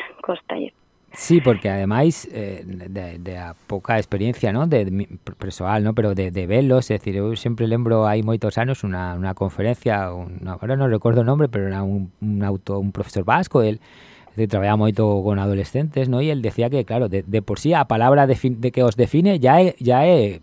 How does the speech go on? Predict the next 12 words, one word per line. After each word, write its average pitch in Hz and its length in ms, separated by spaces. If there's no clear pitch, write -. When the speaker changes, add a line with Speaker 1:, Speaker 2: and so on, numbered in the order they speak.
Speaker 2:
mala, 120 320
¿no? 120 160
É 123 80
dicir, 107 240
de 101 160
Speaker 1:
Sí. - 80
Speaker 2:
adolescente, 120 800
¿no? 151 80
E 165 80
el 135 80
decía, 113 240
"Adolece, 120 400